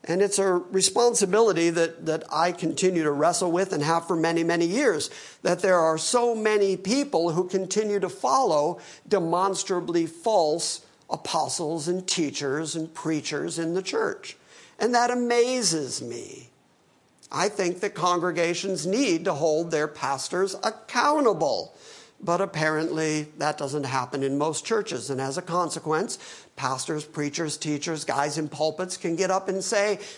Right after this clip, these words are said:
just about anything, and people will believe it. You know what I'm talking about. There are wild things said on T V every day. You can tune in and see something that you have to ask yourself, "Is that even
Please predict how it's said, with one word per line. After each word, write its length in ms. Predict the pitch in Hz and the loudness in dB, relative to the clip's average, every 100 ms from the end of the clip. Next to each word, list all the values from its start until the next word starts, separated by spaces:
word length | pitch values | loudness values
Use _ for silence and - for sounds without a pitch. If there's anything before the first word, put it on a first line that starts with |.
| - | -4
just 340 | 196 285 285 269 | 0 2 2 0
about 500 | 202 233 240 - - _ | 2 2 2 -2 -12 _
anything, 1040 | 262 440 330 233 185 143 165 151 147 165 160 - - | 0 2 4 4 4 2 0 0 0 -2 -6 -16 -10
and 180 | - 170 | -4 -2
people 320 | 165 165 170 | 0 0 0
will 160 | 147 131 | 0 -2
believe 460 | 131 131 127 113 101 | -2 -2 -2 -4 -8
it. 180 | - - - - - _ | -12 -20 -20 -20 -20 _
You 140 | 190 226 | -2 2
know 140 | 196 | 4
what 160 | 170 147 | 6 4
I'm 160 | 135 | 2
talking 420 | 135 160 143 143 139 | 2 0 2 0 -2
about. 420 | 131 139 196 214 | 2 2 2 0
There 200 | 180 170 | 0 0
are 80 | 165 | 0
wild 680 | 165 208 247 240 160 143 | 2 4 6 6 4 0
things 380 | 180 151 127 123 | -2 -2 -2 -2
said 220 | 180 147 | 0 0
on 240 | 143 135 139 | 0 0 -2
T 260 | - 160 | -2 -2
V 260 | 143 147 143 | 0 0 2
every 280 | 220 320 294 | 2 0 0
day. 500 | 262 269 156 - - _ _ _ _ | 0 0 -2 -6 -12 _ _ _ _
You 140 | 175 | -4
can 220 | 180 175 - | -2 -2 0
tune 320 | 202 226 208 | 0 2 2
in 140 | 220 | 2
and 120 | 185 | 0
see 240 | 175 220 208 | -2 -2 -2
something 560 | - 214 214 220 202 196 - - - - - _ - - | 0 0 0 0 0 -4 -14 -20 -20 -20 -20 _ -20 -2
that 160 | 208 214 | 2 4
you 80 | 208 | 6
have 160 | 226 | 4
to 80 | 240 | 4
ask 260 | 220 254 - | 4 4 2
yourself, 440 | 208 196 156 - | 2 2 2 0
"Is 280 | 190 220 - | -4 -2 2
that 220 | 226 226 | 2 2
even 320 | 226 214 208 | 0 0 -2